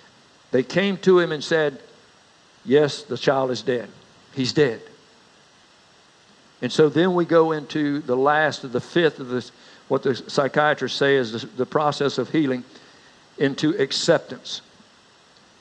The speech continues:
Now, acceptance is often confused with being okay with what has happened. But acceptance really just means facing reality and adjusting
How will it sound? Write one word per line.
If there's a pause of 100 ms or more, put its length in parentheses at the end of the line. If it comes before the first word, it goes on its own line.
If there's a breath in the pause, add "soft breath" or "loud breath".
(200)
Now, (380 loud breath)
acceptance
is
often
confused
with
being
okay
with
what
has
happened. (1040)
But
acceptance
really
just
means
facing
reality
and
adjusting